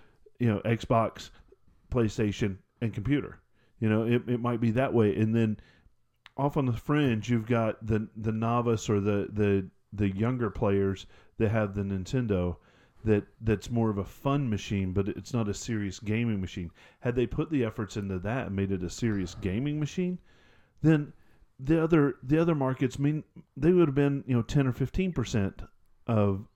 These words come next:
of it, and it, you could have done all the titles that came out on Xbox and PlayStation, it, you know, either way, they could have came out on that title as well and split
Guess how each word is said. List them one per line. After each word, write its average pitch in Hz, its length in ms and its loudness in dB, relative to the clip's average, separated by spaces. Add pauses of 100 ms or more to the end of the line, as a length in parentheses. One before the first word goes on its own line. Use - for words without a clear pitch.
(140)
of 104 200 -2
it, 101 240 -2
and 107 500 -2 (600)
it, - 180 -8 (220)
you 147 120 -2
could 160 160 -2
have 123 160 -2
done 135 320 0 (380)
all 139 140 0
the 143 160 2
titles 135 460 -2
that 113 120 -8
came 131 240 -2
out 120 140 -4
on 104 100 -4
Xbox 113 480 -4
and 101 160 -6
PlayStation, 104 720 -2 (300)
it, 117 160 -2 (140)
you 127 60 0
know, 95 320 -2
either 120 240 2
way, 120 340 2 (240)
they 175 120 -2
could 180 100 2
have 139 100 0
came 139 220 0
out 135 140 0
on 104 160 0
that 147 200 -2
title 98 360 -4
as 90 120 -4
well 131 300 -6
and 107 180 -6
split - 580 -4